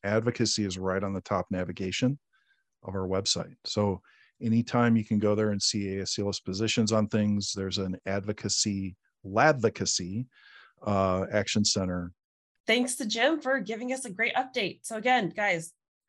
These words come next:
Speaker 2: the action for today is to participate in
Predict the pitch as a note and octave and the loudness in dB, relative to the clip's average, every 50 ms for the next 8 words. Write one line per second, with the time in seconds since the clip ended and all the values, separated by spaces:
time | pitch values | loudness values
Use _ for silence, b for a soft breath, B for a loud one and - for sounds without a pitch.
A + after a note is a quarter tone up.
0 | _ _ _ - A3+ A3 A3 A3 G#3+ - - F3 G3 A3 A3 - - C4 B3 B3 | _ _ _ -6 -4 -4 -2 -2 -4 -2 0 0 -2 0 -2 -2 0 0 0 0
1 | B3 A#3+ G#3+ - - A3+ A3+ A3+ - A3 G#3 G#3+ F#3+ D#3 C3 - _ _ _ _ | -2 -4 -8 -8 -8 -8 -6 -6 -6 -4 0 0 0 0 0 -6 _ _ _ _
2 | _ - F3+ F#3 F#3 F3+ F3+ F3+ - G#3 G3+ G3+ G3+ F#3+ G3 G#3 G#3+ - - A#3+ | _ -4 -2 -2 0 -2 -4 -6 -6 -6 -4 -4 -4 -4 -4 -4 -8 -4 -4 -4
3 | A3+ - - G3 G3 F#3+ F#3 F3+ | -4 -2 -2 0 0 0 0 -2